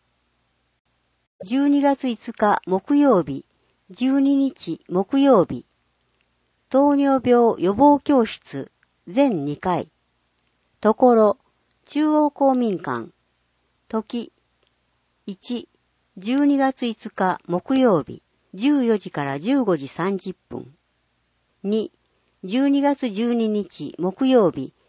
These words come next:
十四時から十六時。講師、三原赤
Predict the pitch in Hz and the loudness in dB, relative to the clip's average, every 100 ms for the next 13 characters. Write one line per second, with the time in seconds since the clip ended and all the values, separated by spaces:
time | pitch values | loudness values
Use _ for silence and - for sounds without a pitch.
0 | _ 196 254 285 254 240 - 165 139 131 | _ -6 -2 0 2 0 -2 -6 -4 -4
1 | 170 226 214 - 151 - _ _ _ _ | -4 -2 -2 -4 -12 -12 _ _ _ _
2 | _ _ _ _ _ - 262 202 - 127 | _ _ _ _ _ 0 2 0 -6 -16
3 | - _ _ _ _ _ _ 185 208 254 | -18 _ _ _ _ _ _ -8 -2 0
4 | 240 208 - | 0 -2 -4